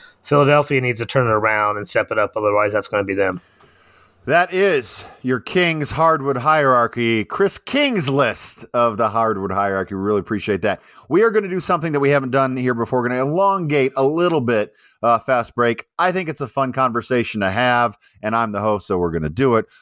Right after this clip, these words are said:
Speaker 2: We're gonna do our all N B A teams, and I cannot wait for Rod to destroy me on some of my picks, which will be great. I appreciate that a lot. So all N B A, <laughs> a lot of things to, uh, consider here.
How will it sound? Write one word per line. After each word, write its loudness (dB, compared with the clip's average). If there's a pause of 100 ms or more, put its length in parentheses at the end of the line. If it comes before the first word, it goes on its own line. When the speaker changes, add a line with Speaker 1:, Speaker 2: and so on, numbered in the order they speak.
Speaker 2:
We're 2
gonna 0
do 0
our 4
all 4
N -2
B 0
A 2
teams, -6
and -4
I -4
cannot -4
wait -2
for -4
Rod 0
to -16
destroy -4
me -4
on -6
some -4
of -6
my -4
picks, -8
which -16
will -14
be -12
great. -4 (400)
I -6
appreciate -6
that -2
a -4
lot. -4
So -2
all 4
N -2
B -2
A, 4
<laughs> -
a -6 (360)
lot 2
of -4
things -4
to, 2
uh, 4
consider -2
here. 0